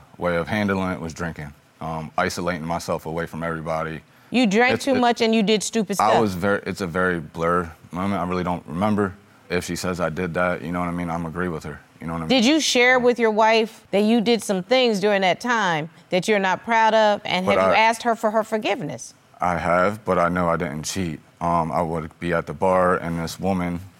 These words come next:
Speaker 1: who is a friend of the family, and she's also married, um, would happen to be there, or she would show up.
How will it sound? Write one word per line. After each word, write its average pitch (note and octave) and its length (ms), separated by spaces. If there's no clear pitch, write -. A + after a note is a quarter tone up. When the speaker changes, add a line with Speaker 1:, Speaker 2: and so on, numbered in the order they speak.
Speaker 1:
who E2 180
is D2 180
a D#2 240
friend E2+ 300
of D#2+ 100
the D#2 80
family, E2+ 600
and D#2+ 240
she's D#2 160
also E2 240
married, E2+ 420
um, E2 300
would D#2+ 140
happen F2+ 240
to F#2+ 80
be F2 160
there, E2+ 340
or D2+ 180
she E2 160
would D#2+ 140
show G2 260
up. F2+ 260